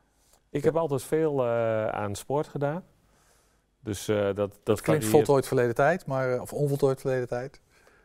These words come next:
Speaker 1: Ja, nou, je, kijk, eh, je wordt wat ouder, dus <laughs> fysiek wordt allemaal minder, dus dat schiet niet zo op.
Speaker 2: Nee.
Speaker 1: Nee, maar ik heb altijd veel in de bergen gedaan. Bergsport, Mont Blanc gedaan, eh, alle
Speaker 2: Oh, ja.
Speaker 1: b-, veel bergen boven de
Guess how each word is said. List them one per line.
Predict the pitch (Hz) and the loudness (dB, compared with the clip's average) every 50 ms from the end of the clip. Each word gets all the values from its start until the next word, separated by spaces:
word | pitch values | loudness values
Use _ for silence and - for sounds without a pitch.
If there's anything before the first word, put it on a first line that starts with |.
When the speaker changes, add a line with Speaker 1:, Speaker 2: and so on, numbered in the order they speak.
| _ _ _ _ - | _ _ _ _ -2
Speaker 1:
Ja, | 127 123 123 131 131 135 139 | 2 4 4 4 4 2 2
nou, | 135 139 139 | 0 -2 -2
je, | 139 135 131 120 | -2 -2 -2 -4
kijk, | - 151 139 131 - | -2 -4 -4 -2 0
eh, | 131 120 127 | 0 0 0
je | 127 123 | 0 0
wordt | 113 123 127 127 123 | 0 0 0 0 0
wat | 117 113 | 0 0
ouder, | 120 135 147 139 127 | 0 0 0 0 0
dus | 117 123 117 - - | 0 0 0 0 0
<laughs> | 143 | 0
fysiek | 131 127 151 117 151 - | 2 2 4 4 4 4
wordt | - 139 - 147 | 4 4 4 4
allemaal | 135 131 127 120 | 4 2 0 0
minder, | 123 139 160 - - 147 123 104 | 0 0 0 2 2 0 0 0
dus | - 117 110 - - - - 151 - - | 0 -2 -2 -2 -4 -8 -8 -8 -4 0
dat | 131 127 - | 0 0 0
schiet | - - 147 131 | 2 0 0 0
niet | 120 113 98 | 0 -2 0
zo | 117 110 110 135 | 0 0 0 0
op. | 160 - - - | -2 -4 -8 -14
Speaker 2:
Nee. | 165 - - | -14 -8 -2
Speaker 1:
Nee, | - 190 185 180 | 0 2 2 2
maar | 185 180 | 2 0
ik | 170 | 0
heb | 190 180 | 0 0
altijd | 185 170 156 151 | 0 0 -2 -2
veel | - 190 185 170 156 131 | 0 2 2 4 4 2
in | 127 123 | 2 0
de | 117 | 0
bergen | 107 131 139 160 175 160 160 160 | 0 2 2 2 0 -2 -4 -8
gedaan. | - - 143 139 135 156 190 190 - | -6 -2 -2 -2 -2 -2 -4 -8 -4
Bergsport, | - 135 131 139 160 - - - 156 156 151 143 | 0 2 2 2 2 -2 -2 -2 -2 0 0 2
Mont | 139 135 139 127 | 0 0 0 2
Blanc | 127 135 139 139 135 | 0 0 0 -2 -4
gedaan, | - 139 123 127 123 123 123 123 123 | -6 -2 -2 -2 0 0 -2 -2 -2
eh, | 123 120 120 117 113 | 0 0 2 2 2
alle | 120 127 123 120 117 117 117 113 113 113 | 2 2 2 2 2 2 0 0 -2 -6
Speaker 2:
Oh, | 110 110 - - - 143 113 104 101 | -8 -8 -10 -10 -10 -8 -6 -2 0
ja. | 113 | 0
Speaker 1:
b-, | 110 | 0
veel | - 151 151 147 | 2 2 2 2
bergen | 131 123 120 117 110 104 101 104 98 | 4 2 2 2 2 0 -2 -2 0
boven | 98 107 104 101 95 98 101 | 0 0 0 0 -2 -4 -2
de | 98 101 98 95 95 92 | 0 2 2 2 2 0